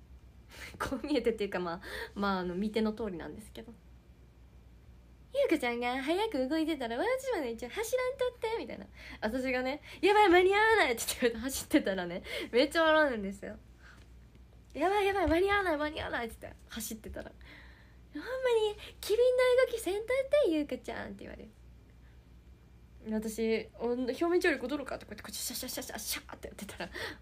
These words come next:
めっちゃ笑う。<laughs> だからそんな、速い曲、あんま踊ったことないかも。そうなんですよ。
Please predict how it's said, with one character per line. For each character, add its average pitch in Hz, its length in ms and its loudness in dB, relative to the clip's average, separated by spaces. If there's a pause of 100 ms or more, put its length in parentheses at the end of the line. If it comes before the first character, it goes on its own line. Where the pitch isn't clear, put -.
め 202 140 -2
っ 214 80 -4
ち - 120 -8
ゃ 202 40 -2
笑 185 240 -4
う。 - 40 -14 (960)
<laughs> - 60 -16 (2250)
だ 277 120 -2
か 240 120 -4
ら 196 100 -4
そ 277 200 -6
ん 349 100 -2
な、 359 240 -6 (680)
速 427 340 -4
い 339 80 0
曲、 202 340 -8 (760)
あ - 100 -14
ん 294 100 -6
ま 330 120 -2
踊 302 120 -4
っ - 20 -8
た 302 120 -8
こ 302 80 -6
と 240 80 -6
な 202 100 -4
い 196 60 -8
か 196 100 -10
も。 - 100 -14 (4000)
そ 220 80 -14
う 202 60 -6
な 185 40 -8
ん 180 160 -12
で 190 100 -16
す - 160 -20
よ。 - 60 -20